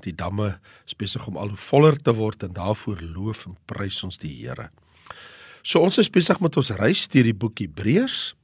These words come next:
en dit bring ons nou by Hebreërs sewe vers elf tot tweeëntwintig. Wil ek graag aan jou voorhou.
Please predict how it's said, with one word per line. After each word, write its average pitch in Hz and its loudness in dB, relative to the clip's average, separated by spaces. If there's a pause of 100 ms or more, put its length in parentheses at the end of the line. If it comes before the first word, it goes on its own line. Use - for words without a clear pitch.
en 101 -4
dit - -6
bring 120 0
ons 143 -2
nou 92 -4 (480)
by 98 0
Hebreërs 104 0 (100)
sewe 117 4 (580)
vers 117 4 (160)
elf 156 2 (100)
tot - -4
tweeëntwintig. 135 2
Wil 101 -6
ek - -10
graag 117 -2
aan 110 -4
jou 101 -6
voorhou. 107 2